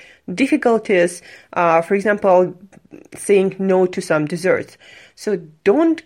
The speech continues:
go and check out new bakery, or don't go with your friend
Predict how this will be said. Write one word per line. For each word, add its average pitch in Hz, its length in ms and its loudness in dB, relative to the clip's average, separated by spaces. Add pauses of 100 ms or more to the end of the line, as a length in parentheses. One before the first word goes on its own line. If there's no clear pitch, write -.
go 214 300 2
and 180 220 -6
check 214 320 -4
out 185 380 2
new 175 340 -4
bakery, 165 760 -6 (380)
or 175 340 4
don't 190 440 0
go 277 180 4
with 233 200 -4
your 214 100 -2
friend 208 580 -2